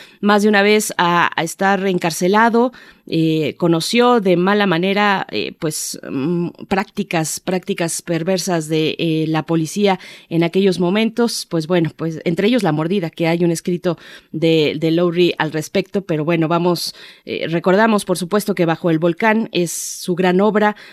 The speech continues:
una historia que tiene lugar en Cuernavaca en el Día de Muertos, pero hoy el poema que voy a compartirles se titula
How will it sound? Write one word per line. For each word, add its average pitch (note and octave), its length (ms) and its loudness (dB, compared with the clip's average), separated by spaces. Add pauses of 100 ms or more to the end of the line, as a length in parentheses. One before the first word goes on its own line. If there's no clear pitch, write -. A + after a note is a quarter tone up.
(140)
una F3 160 2
historia F#3 320 0
que F3+ 100 -4
tiene F#3 220 0
lugar F3+ 260 2
en F3 100 0
Cuernavaca E3+ 600 0
en D#3+ 80 0
el D#3 100 -2
Día F3 120 0
de F3 60 2
Muertos, A3+ 400 0
pero G3 200 2
hoy C#4 360 4
el G3+ 220 0
poema A3 460 2
que F#3 140 0
voy G#3 160 2
a A3+ 60 0
compartirles B3 520 0
se G3+ 100 0
titula A3+ 580 0